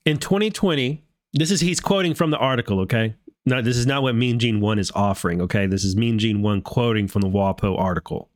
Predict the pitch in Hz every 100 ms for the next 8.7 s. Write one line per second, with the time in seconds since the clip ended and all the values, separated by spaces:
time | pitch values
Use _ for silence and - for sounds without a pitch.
0 | - 92 113 110 95 _ 107 95 - 120
1 | 98 - - _ _ - - - - 123
2 | 120 127 120 120 110 101 110 104 - 120
3 | 107 92 - - - - - - - -
4 | 113 - - - - 139 127 170 196 202
5 | - 190 160 139 - 160 160 151 143 120
6 | 120 147 160 160 - - - 160 165 160
7 | - 147 131 131 139 127 120 117 120 123
8 | 127 123 - 101 85 73 -